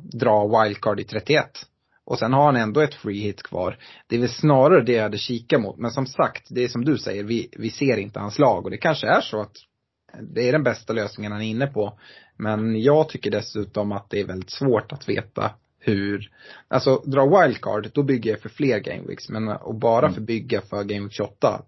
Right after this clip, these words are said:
Speaker 1: då är det jättesvårt att veta vilka la-, vilka spelare jag hade gått på.
Speaker 2: Ja, speciellt eftersom det är många
Speaker 1: Mm.
Speaker 2: bra spelare som har single game week just den här.
Speaker 1: Mm.
Speaker 2: Så att, ja, nej, det, det, det kan vara en lösning, men jag håller nog ändå fast vid att wildcard tjugoåtta är bättre.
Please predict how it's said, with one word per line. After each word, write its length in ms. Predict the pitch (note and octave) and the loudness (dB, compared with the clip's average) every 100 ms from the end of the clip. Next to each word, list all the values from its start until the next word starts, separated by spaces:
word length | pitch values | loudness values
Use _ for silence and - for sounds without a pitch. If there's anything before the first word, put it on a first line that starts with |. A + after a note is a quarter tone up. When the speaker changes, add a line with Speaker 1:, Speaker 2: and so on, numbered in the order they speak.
| - | -2
Speaker 1:
då 120 | A#2+ | 0
är 100 | A#2+ | 0
det 80 | G2+ | -2
jättesvårt 720 | G#2+ - - A2+ D#3 C#3 - | -8 -10 -16 -8 -6 -6 -8
att 60 | |
veta 220 | - - | -12 -8
vilka 220 | G2+ G2+ G#2+ | -8 -6 -2
la-, 320 | A2 - - | 0 -2 -4
vilka 420 | A#2+ A#2 A2+ G#2 | -6 -4 0 0
spelare 420 | G2+ - G2 - - | -2 -4 -2 0 0
jag 80 | G#2 | -2
hade 140 | G#2 | -2
gått 240 | C#3+ - | -2 -4
på. 200 | - - _ _ - - - - _ | -10 -14 _ _ -20 -20 -20 -20 _
Speaker 2:
Ja, 200 | A#2+ A#2+ | -2 -2
speciellt 400 | A2 A#2+ C3+ C3 | -2 2 2 2
eftersom 240 | A2+ A2 | -2 0
det 100 | A2 | 0
är 140 | A#2+ G#2+ | 0 2
många 340 | F#2+ F#2+ F#2 - - - - | 4 4 0 -4 -12 -12 -2
Speaker 1:
Mm. 100 | B2 | 2
Speaker 2:
bra 140 | A#2+ | 2
spelare 440 | - - F2+ E2 F2 | 2 -2 0 0 -2
som 140 | F2+ | -2
har 160 | F#2 F2+ | -2 -2
single 320 | - E2+ F2+ | -2 -2 -2
game 100 | F#2 F#2 | -2 -4
week 100 | - | -6
just 180 | F2 - | -8 -4
den 100 | F2 | 0
här. 60 | |
Speaker 1:
Mm. 120 | A#2+ - | 0 -2
Speaker 2:
Så 100 | - | -8
att, 60 | - _ - - - | -12 _ -20 -18 0
ja, 340 | G2+ A#2+ B2 - | 4 6 4 0
nej, 240 | A2 C3+ | 4 4
det, 200 | C3 C3 | 6 6
det, 220 | C3 B2 A2+ F2 G2 - - | 6 4 4 2 2 -2 0
det 80 | C3 | 2
kan 260 | C3+ D3 | 4 4
vara 120 | D3 C#3+ | 6 6
en 80 | |
lösning, 440 | C#3 B2+ C3 C3+ B2 | 6 4 2 0 0
men 200 | A#2 A2+ | 0 -2
jag 120 | A2 | -2
håller 220 | A2 A2+ | 0 0
nog 140 | G#2+ G#2 | 0 -2
ändå 140 | G2+ | -2
fast 280 | G2+ F#2 - | -4 -8 -10
vid 60 | |
att 100 | - | -8
wildcard 500 | F#2 F2 - - G2 - | -4 -4 -4 -6 -8 -8
tjugoåtta 800 | - - - - - - - - | -16 -16 -14 -12 -12 -14 -12 -8
är 40 | |
bättre. 240 | - - | -8 -10